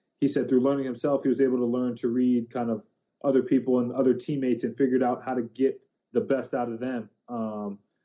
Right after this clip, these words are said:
not saying I'm in a position to go up to Marco and say, "Hey, this is what you need to do," but eventually at some point in my career, I would love to be there and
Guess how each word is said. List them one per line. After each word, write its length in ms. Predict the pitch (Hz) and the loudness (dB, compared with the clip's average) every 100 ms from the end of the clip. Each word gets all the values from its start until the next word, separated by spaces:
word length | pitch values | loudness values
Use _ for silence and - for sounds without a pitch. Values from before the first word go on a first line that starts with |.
| - | -6
not 220 | 127 120 | -6 -2
saying 220 | 147 139 | -2 -2
I'm 140 | 135 135 | -4 -6
in 60 | |
a 60 | 127 | -4
position 460 | 123 113 135 139 120 | -2 -2 -2 -2 -4
to 60 | |
go 240 | 117 135 143 | 0 2 2
up 140 | 147 | 0
to 100 | 147 | -2
Marco 340 | 135 131 135 | -2 -2 0
and 100 | 131 | -2
say, 100 | 135 | -2
"Hey, 120 | 131 131 | 0 0
this 200 | 127 - | -2 -2
is 60 | |
what 100 | 131 | 0
you 80 | 127 | 0
need 160 | 127 123 | -2 -4
to 80 | |
do," 240 | 120 131 127 | 0 4 4
but 300 | 123 117 - _ _ _ | 4 0 -2 _ _ _
eventually 500 | 127 120 139 135 131 | -4 0 0 0 2
at 100 | 123 | 2
some 160 | 135 127 | 0 -4
point 180 | 139 135 | -4 -4
in 60 | |
my 100 | 123 | -4
career, 400 | 117 127 135 143 | -4 0 2 2
I 40 | 120 | 4
would 160 | 113 | 2
love 240 | 113 120 113 | 2 0 -2
to 60 | - | 0
be 200 | 123 123 | 4 6
there 300 | 117 113 | 6 6
and 100 | 110 | 6